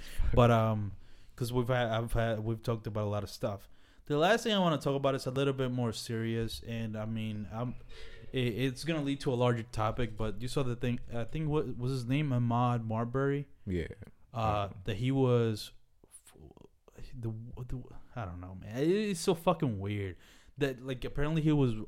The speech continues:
Speaker 2: jogging
Speaker 1: Bro,
Speaker 2: and
Speaker 1: I,
Speaker 2: these
Speaker 1: I saw
Speaker 2: two
Speaker 1: the video.
Speaker 2: You, yeah, I saw part of it. I didn't see the whole thing. Um, so he was jogging, and these two white fucking pieces of shit, these two old white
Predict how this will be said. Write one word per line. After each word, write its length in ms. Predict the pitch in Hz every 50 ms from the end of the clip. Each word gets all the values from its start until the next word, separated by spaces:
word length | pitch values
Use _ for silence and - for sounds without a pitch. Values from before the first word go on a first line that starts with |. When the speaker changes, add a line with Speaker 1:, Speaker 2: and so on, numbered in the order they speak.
| - 113
Speaker 2:
jogging 680 | 104 - 110 117 127 131 117 110 101 98 98 104 101 - - - - - - -
Speaker 1:
Bro, 120 | - 104 95
Speaker 2:
and 80 | 82 90
Speaker 1:
I, 20 |
Speaker 2:
these 160 | 110 135 131
Speaker 1:
I 40 | 98
saw 260 | 95 - 101 98 95 92
Speaker 2:
two 60 | 85
Speaker 1:
the 60 | 87
video. 360 | 82 87 87 87 82 80 78 78 80 82
Speaker 2:
You, 100 | - - -
yeah, 300 | 135 143 147 175 175 160
I 40 |
saw 200 | - - - 175
part 300 | 165 165 127 135 151 156
of 100 | 160 156
it. 120 | 165 160 135
I 80 | 127
didn't 260 | 127 131 131 131 127 117
see 140 | - -
the 120 | 127 120 107
whole 160 | 110 110 107
thing. 300 | 101 - 104 95 90 90 - - - _ - - - - - - - - -
Um, 500 | 135 131 127 127 123 123 123 120 120 117 -
so 140 | - - 139
he 60 | 143
was 220 | 151 151 143 131
jogging, 600 | 113 - 123 123 131 135 139 139 143 143 139 135 127
and 140 | 120 123 117
these 260 | 117 117 120 - -
two 180 | - - 143
white 480 | 135 127 117 110 107 117 117 123 117 - - -
fucking 260 | - 120 113 110 110 104
pieces 340 | - 123 120 113 113 110
of 80 | 110 107
shit, 320 | - - - 117 110 107 - - - - _ _ _ _ _ _ _ -
these 180 | 123 120 -
two 220 | - 135 123 120 120
old 560 | - 113 120 117 117 117 113 110 113 110 107
white 440 | 107 104 104 113 110 113 110 107 -